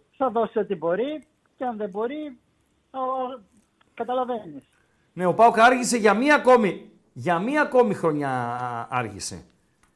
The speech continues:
Speaker 2: Απλά
Speaker 1: Δίκιο.
Speaker 2: πέρσι αποκλείστηκε από τη Λεύσκη και βγήκαν όλα τα προβλήματα στη φόρα. Φέτος πήρε δυο προ-, προκρίσεις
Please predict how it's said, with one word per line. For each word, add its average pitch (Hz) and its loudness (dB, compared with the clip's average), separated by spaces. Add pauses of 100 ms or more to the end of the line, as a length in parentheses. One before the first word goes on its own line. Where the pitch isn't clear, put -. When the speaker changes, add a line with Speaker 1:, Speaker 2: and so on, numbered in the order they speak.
(360)
Speaker 2:
Απλά 165 4
Speaker 1:
Δίκιο. 151 2
Speaker 2:
πέρσι 262 2
αποκλείστηκε 220 0
από - 0
τη 170 -2
Λεύσκη 180 0 (380)
και 175 0
βγήκαν 233 0
όλα 262 4
τα 226 2
προβλήματα 196 -2
στη - -8
φόρα. 190 0 (160)
Φέτος 254 2
πήρε 277 -6
δυο 240 4
προ-, 214 -4 (200)
προκρίσεις 180 -2